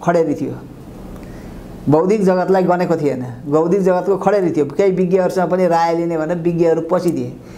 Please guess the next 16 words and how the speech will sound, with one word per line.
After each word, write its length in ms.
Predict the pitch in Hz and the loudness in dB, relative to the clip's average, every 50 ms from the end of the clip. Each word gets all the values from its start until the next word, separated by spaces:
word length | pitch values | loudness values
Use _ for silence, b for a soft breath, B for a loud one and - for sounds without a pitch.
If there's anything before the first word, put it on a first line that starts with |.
| B B B B - - | B B B B -2 0
ती 100 | 240 269 | 2 2
विज्ञहरू 500 | 214 220 220 190 185 214 208 208 208 202 | 2 2 2 4 4 4 4 4 2 0
कहाँ 280 | - - 208 220 214 | 0 0 0 0 0
थिए 180 | 185 190 185 185 | 2 2 2 2
भनेर 220 | 175 165 156 165 | 2 2 0 0
भन्नुहुन्छ 340 | 156 151 147 156 156 151 - | -2 -2 -2 -2 -2 0 0
भने 260 | 160 160 165 185 190 | 0 0 0 0 0
त्यो 340 | 185 185 185 180 170 175 - | 0 2 2 2 0 0 0
कुनै 180 | 180 180 185 190 | 0 2 2 2
आइएनजिओ 540 | 175 156 160 180 170 170 165 156 160 165 165 | 2 2 2 2 2 0 2 2 2 2 2
र 40 | |
एनजिओसँग 720 | 175 165 160 156 147 147 147 147 143 131 147 151 147 147 | 2 0 -2 -2 -2 0 0 0 0 0 0 0 0 0
चाहिँ 160 | 139 160 160 147 | 0 2 2 2
रि-, 560 | 143 - - - - - - - - - 160 | 0 -2 -4 -12 -16 -18 -18 -16 -4 0 2
रिलेटेड 520 | 156 156 139 135 123 127 127 123 - - | 2 4 2 2 0 0 -2 -4 -4 -4
थिए 200 | 131 123 120 - | -6 -6 -6 -8